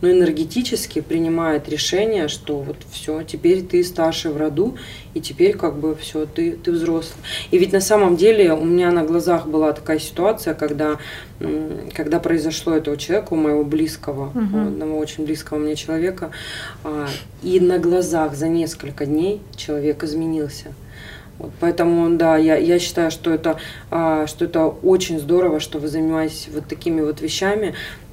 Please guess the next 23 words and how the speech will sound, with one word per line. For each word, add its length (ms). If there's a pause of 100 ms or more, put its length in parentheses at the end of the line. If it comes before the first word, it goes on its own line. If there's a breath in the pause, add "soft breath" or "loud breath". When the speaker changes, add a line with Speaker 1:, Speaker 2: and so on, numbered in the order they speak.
(100)
Speaker 1:
и 120
просветительской 880
деятельностью, 640
и 20
в 80
принципе 580
работаете 540
с 80
этими 300
энергиями, 600 (420 loud breath)
потому 340
что, 360 (1120)
потому 240
что 160
это 140
все 260
действительно 640
существует, 720
это 160
есть, 420 (460 loud breath)
и 80
нужно 340
понимать. 640